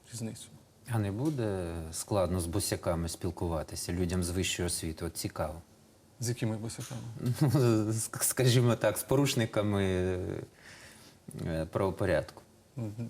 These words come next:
Speaker 1: Нас вчать слідкувати за термінологією і не допускати,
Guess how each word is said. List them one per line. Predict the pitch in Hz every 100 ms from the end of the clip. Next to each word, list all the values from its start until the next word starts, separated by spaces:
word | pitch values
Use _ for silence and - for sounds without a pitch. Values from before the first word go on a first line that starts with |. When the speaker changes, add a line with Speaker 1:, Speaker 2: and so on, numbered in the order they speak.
| -
Speaker 1:
Нас | 135 117 -
вчать | 120 101 131 117
слідкувати | - - - 120 127 143 120 107
за | 110
термінологією | - 113 113 113 127 143 110 110 113 117
і |
не | 165
допускати, | 120 139 - - 117 -